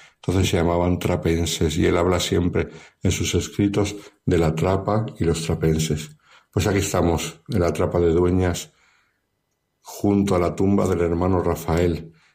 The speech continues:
y esto nos da ocasión para hablar de este gran santo, joven y gran místico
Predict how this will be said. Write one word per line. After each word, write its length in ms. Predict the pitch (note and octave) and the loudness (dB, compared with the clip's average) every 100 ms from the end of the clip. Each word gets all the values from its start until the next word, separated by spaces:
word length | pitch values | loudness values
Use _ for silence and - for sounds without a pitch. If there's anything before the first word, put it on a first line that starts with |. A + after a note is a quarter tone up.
| _ | _
y 100 | G2 | 0
esto 300 | G2+ G2+ G#2+ | 0 0 0
nos 200 | F#2 E2+ | 0 0
da 520 | F#2 F#2+ F#2+ F2+ F2+ _ _ | 0 0 0 -2 -4 _ _
ocasión 640 | G#2 F#2 E2 F#2 F2+ F2+ | -6 -4 -2 0 2 2
para 160 | F2+ E2+ | 0 2
hablar 380 | E2+ F2 F2 - - _ _ | 2 2 0 -6 -20 _ _
de 160 | F2+ F#2 | -2 0
este 340 | F2+ G2+ F2+ | 0 0 2
gran 380 | F2+ E2+ F2 F#2 | 2 2 2 0
santo, 840 | - - E2 E2+ E2 D#2 F#2 F#2 F2+ | -2 0 2 2 0 -2 0 0 0
joven 600 | - F2+ E2+ E2+ E2+ E2 - - _ | -4 0 2 2 0 -6 -14 -20 _
y 120 | F2 | 0
gran 340 | F2+ F2+ F2 E2+ | 2 2 2 2
místico 720 | F2+ - - - - F2 | 0 -2 -4 -4 0 -2